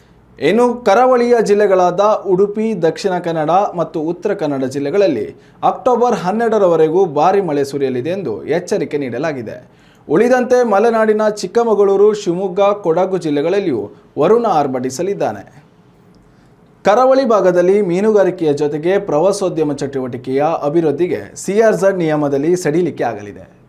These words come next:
ಈ ಕುರಿತು ಕೇಂದ್ರ ಸರ್ಕಾರಕ್ಕೆ ಪ್ರಸ್ತಾಪ ಸಲ್ಲಿಕೆ ಮಾಡಲಾಗಿದೆ ಎಂದು ಮೀನುಗಾರಿಕೆ ಸಚಿವ ಮಾಂಕಾಳ ವೈದ್ಯ ತಿಳಿಸಿದ್ದಾರೆ. ಮಲ್ಪೆಯ ಮೀನುಗಾರಿಕಾ ಬಂದರಿನಲ್ಲಿ ನಡೆದ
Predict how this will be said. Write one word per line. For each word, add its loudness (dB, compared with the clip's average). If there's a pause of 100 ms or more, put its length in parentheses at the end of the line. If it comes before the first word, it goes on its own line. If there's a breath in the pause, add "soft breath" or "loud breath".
(100)
ಈ 2
ಕುರಿತು 2
ಕೇಂದ್ರ 0
ಸರ್ಕಾರಕ್ಕೆ -2
ಪ್ರಸ್ತಾಪ -6
ಸಲ್ಲಿಕೆ -8
ಮಾಡಲಾಗಿದೆ -6
ಎಂದು -6
ಮೀನುಗಾರಿಕೆ -2
ಸಚಿವ -6 (260)
ಮಾಂಕಾಳ 0
ವೈದ್ಯ -4
ತಿಳಿಸಿದ್ದಾರೆ. -12 (460 soft breath)
ಮಲ್ಪೆಯ 4 (200)
ಮೀನುಗಾರಿಕಾ 0
ಬಂದರಿನಲ್ಲಿ -2
ನಡೆದ -4